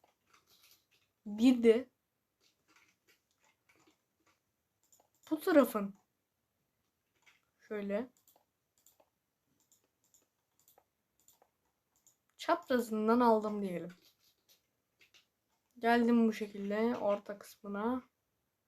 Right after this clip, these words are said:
Yukarı bakıyorum. Bak, yöne baktığınız yön de çok önemli. Slash slash stack. Yazdım. Üç katlı bina olmasını istiyorum.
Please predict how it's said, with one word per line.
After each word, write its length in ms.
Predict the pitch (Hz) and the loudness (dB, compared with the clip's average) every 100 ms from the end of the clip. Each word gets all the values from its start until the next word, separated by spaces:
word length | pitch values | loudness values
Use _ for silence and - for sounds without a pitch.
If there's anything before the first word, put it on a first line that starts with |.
| _ _ _ _ | _ _ _ _
Yukarı 340 | 240 226 247 254 | -2 4 6 6
bakıyorum. 680 | 240 226 190 190 220 285 - _ | 4 0 -2 -2 -4 -8 -14 _
Bak, 260 | 208 196 180 | -4 -4 0
yöne 320 | 220 220 233 | 4 6 6
baktığınız 560 | 220 - - 220 233 220 | 4 2 0 4 4 6
yön 180 | 226 | 6
de 60 | 220 | 4
çok 260 | 226 226 - | -6 -10 -8
önemli. 520 | 220 208 202 220 302 _ _ - - - _ | -6 -4 -4 -6 -8 _ _ -20 -20 -20 _
Slash 520 | - - 311 302 285 | -10 2 6 6 4
slash 840 | - - 240 240 294 - - - - _ _ _ _ _ - _ _ _ _ - - | -2 0 2 4 2 -2 -10 -14 -20 _ _ _ _ _ -20 _ _ _ _ -20 -20
stack. 680 | - - - 294 220 - - - - - _ _ - _ _ _ _ _ _ _ _ _ _ | -20 -20 -4 0 0 -2 -10 -10 -12 -20 _ _ -20 _ _ _ _ _ _ _ _ _ _
Yazdım. 380 | 220 220 247 285 | -2 0 2 6
Üç 180 | 330 330 | 8 6
katlı 320 | - 294 - 233 | 2 -2 0 2
bina 200 | 233 226 | 4 4
olmasını 380 | 220 220 220 | 2 -2 -10
istiyorum. 460 | 208 - 226 262 330 | -18 -6 -4 -2 -4